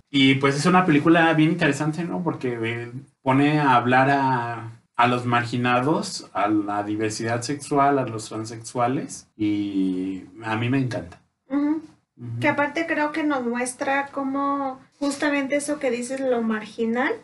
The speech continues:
Speaker 2: nunca está fuera
Speaker 1: Ujú.
Speaker 2: realmente de, de, de como, de co-, digámoslo, de a lo mejor de la sociedad o de lo que sea que se produce dentro de la sociedad.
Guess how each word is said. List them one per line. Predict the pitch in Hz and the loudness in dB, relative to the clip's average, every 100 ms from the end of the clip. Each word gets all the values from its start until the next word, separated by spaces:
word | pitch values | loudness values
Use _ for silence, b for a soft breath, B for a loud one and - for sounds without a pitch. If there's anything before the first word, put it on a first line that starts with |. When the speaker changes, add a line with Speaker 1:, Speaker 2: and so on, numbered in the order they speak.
| - _ | -14 _
Speaker 2:
nunca | - 254 262 269 277 302 302 294 | -4 -2 0 0 0 0 0 2
está | 262 240 254 247 | 0 -2 -2 -4
fuera | - 254 262 254 - _ _ | -2 0 0 -4 -14 _ _
Speaker 1:
Ujú. | - | 0
Speaker 2:
realmente | 247 240 247 240 254 | 0 2 -2 -2 -4
de, | 226 214 | -4 -4
de, | 190 220 | 0 0
de | 202 185 214 214 | 0 -2 -4 -4
como, | 226 214 208 208 202 - _ _ | -8 -6 -8 -10 -12 -14 _ _
de | 196 233 233 | -2 -2 -2
co-, | - 220 254 247 - _ | -14 -10 -6 -6 -8 _
digámoslo, | 220 247 262 269 277 269 | -8 -2 -2 -2 -2 -2
de | 247 226 | 0 0
a | |
lo | 220 220 | 0 -2
mejor | 226 247 | -2 -4
de | 240 | -2
la | 254 233 | -2 -2
sociedad | 220 208 220 214 220 226 233 233 b b _ _ | -4 -6 -4 -2 0 0 -2 -8 b b _ _
o | 226 | 0
de | 226 220 | 0 0
lo | 214 | -2
que | 220 | -4
sea | 220 226 226 | -2 -2 -2
que | 262 | -4
se | 247 233 - _ _ | -6 -8 -10 _ _
produce | - 233 233 294 - 440 - | 0 0 0 -2 -4 -4 -4
dentro | 247 233 247 | -4 -4 -4
de | 226 | -4
la | 202 185 | -4 -8
sociedad. | 196 190 190 190 | -10 -10 -10 -10